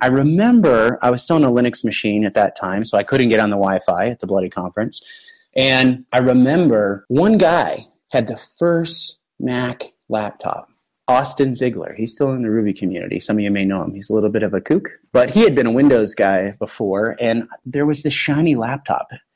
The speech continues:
And that was the first time listening, you know, D H H spoke at that RubyConf,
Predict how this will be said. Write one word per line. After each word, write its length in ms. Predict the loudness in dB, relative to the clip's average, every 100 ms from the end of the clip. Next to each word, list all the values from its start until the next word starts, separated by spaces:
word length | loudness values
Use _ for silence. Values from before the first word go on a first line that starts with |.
| _ _ _ _ 0
And 120 | 2
that 120 | 4
was 140 | 4
the 60 | 2
first 480 | -2 2 2 0 -8
time 720 | -4 0 2 2 0 -4 -10 -2
listening, 640 | -2 0 2 2 2 0 -10 -4
you 100 | -2
know, 80 |
D 160 | 2 4
H 220 | 4 4
H 240 | 2 0 -2
spoke 320 | 0 0 2
at 80 | 0
that 140 | 2
RubyConf, 600 | 2 2 0 0 0 -2